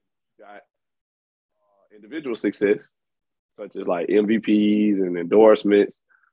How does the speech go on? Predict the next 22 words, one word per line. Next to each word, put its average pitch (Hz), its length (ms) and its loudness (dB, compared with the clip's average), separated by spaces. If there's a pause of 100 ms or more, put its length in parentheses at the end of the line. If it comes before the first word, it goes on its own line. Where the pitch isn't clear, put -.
(400)
a 107 40 -4
little, 101 840 4
uh, - 80 -2
individual 104 420 -4
awards, 101 520 0
things 101 240 -8
like 98 240 -6
that. 101 240 0 (760)
Maybe 101 440 2
championships, 104 720 -2
finals 104 400 -2
M 101 100 -4
V 98 440 -6
Ps, 95 40 -4
whatever, 98 380 0
in 92 120 -6
terms 95 260 -4
of 95 60 -10
the 92 120 -6
N 92 80 -8
B 92 180 0
A, 90 240 0